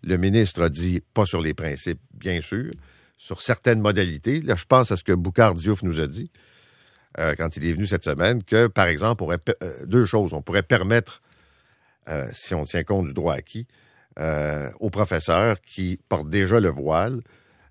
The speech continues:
euh, donc de garantir que s'ils demeurent dans le réseau public d'éducation, s'ils changent d'école,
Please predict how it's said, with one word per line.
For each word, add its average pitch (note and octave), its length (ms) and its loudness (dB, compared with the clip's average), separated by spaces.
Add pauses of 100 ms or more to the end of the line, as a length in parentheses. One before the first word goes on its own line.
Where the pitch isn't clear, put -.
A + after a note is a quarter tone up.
(120)
euh, C#2+ 680 -6
donc F#2 260 -2
de G2 120 -2
garantir A2 640 4
que - 100 -6
s'ils - 460 -6
demeurent G2+ 340 4
dans D#2+ 140 -2
le D2+ 80 -2
réseau F2+ 240 -2
public F2 320 -4
d'éducation, F2 720 -2
s'ils F2+ 180 -6
changent A2 320 2
d'école, E2+ 460 2